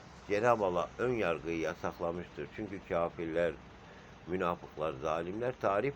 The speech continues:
boyunca Allah yolunda olan insanları halka kötülediler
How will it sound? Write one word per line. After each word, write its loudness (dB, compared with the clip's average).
boyunca 2
Allah 4
yolunda -2
olan 4
insanları -2
halka 0
kötülediler -4